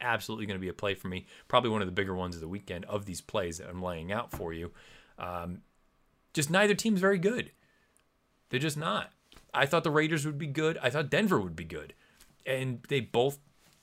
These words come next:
are largely mediocre. Um, if I had faith in the Broncos being able to run the ball a little bit more than they have,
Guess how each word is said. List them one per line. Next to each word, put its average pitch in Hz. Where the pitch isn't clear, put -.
are 123
largely 127
mediocre. 139
Um, 92
if 120
I 113
had 110
faith -
in 127
the 107
Broncos 123
being 131
able 123
to 113
run 113
the 123
ball 123
a 120
little 123
bit 120
more 117
than 113
they 98
have, 123